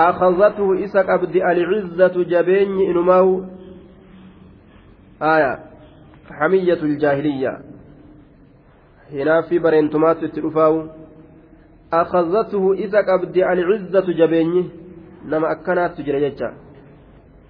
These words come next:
Aboo waan kana dhiisuu, oguu ati jetteen ka itti jabaatu jechuudha daranuu. Dalagi yoo ati jetteen irraa kalaafu jechuudha. Hin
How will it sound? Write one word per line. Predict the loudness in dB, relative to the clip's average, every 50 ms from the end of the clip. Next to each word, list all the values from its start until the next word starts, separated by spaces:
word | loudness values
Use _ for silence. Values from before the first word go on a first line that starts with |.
| -20 -16 -12
Aboo | -6 -2 0
waan | 0 0 0
kana | 0 0 0
dhiisuu, | 0 0 -2 -2
oguu | -2 0 0
ati | -2 0
jetteen | -2 -4 -2 -2 -2 -2
ka | -2 -2
itti | -6 -6 -2
jabaatu | 2 2 4 4 2 0 0
jechuudha | -4 -6 -6 -4
daranuu. | -2 0 0 2 2 0 -2 -4 -10 -16 -18 -20 -20 -20 -20 -20 -20 -20 -20 -20 -20 -20 -20 -20 -20 -20 -20 -20 -20
Dalagi | -6 2 4 4 6 6 4 4 4
yoo | 4 4
ati | 4 2 2 0
jetteen | -2 0 0 0 0 0
irraa | 0 2 2 2 2
kalaafu | 2 2 2 2 2 2 0
jechuudha. | -2 -2 -4 -6 -12 -16 -16 -18 -20 -20 -20 -20 -20 -20 -20 -20 -20 -20 -20 -20 -20 -20 -20 -20 -20 -20 -20 -20 -20 -20 -20 -20 -20 -20 -20 -20 -20 -20 -20 -20 -20 _ _ _ -20 -20 _ _ _ _ _ _ _ _ _ _ _ _ _ _ -6
Hin | -6 -6